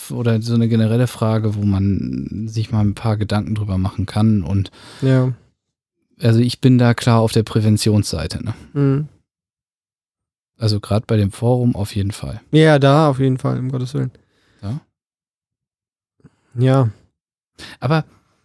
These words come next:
Speaker 1: <laughs> wir können noch zu jemandem anders Skurrilen kommen, wo, wo ich dann auch bei der Recherche drüber gef-,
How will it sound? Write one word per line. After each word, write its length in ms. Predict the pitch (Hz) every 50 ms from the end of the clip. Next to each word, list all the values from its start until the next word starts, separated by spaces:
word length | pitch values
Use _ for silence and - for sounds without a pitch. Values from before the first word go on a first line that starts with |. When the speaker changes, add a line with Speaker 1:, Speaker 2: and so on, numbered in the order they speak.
| _ _ _ _ _ _ _ _ _ _ _ _ _ _
Speaker 1:
<laughs> 420 | 131 113 - - - - - - -
wir 300 | 160 143 135 - 131 123
können 200 | - - 151 147
noch 180 | 151 151 -
zu 380 | - - - - 131 127 127 131 -
jemandem 380 | - 135 143 143 131 127 - -
anders 300 | 143 190 185 131 - -
Skurrilen 560 | - - 110 104 - 107 104 101 101 101 104
kommen, 520 | - - 123 139 139 127 120 113 107 120 123
wo, 60 | 117
wo 40 | 117
ich 100 | 107 -
dann 140 | - 110 110
auch 140 | 135 -
bei 100 | - -
der 160 | 120 107 110 110
Recherche 420 | 104 - - 107 101 - - 110
drüber 300 | - 113 107 101 104 110
gef-, 320 | 110 113 - - - -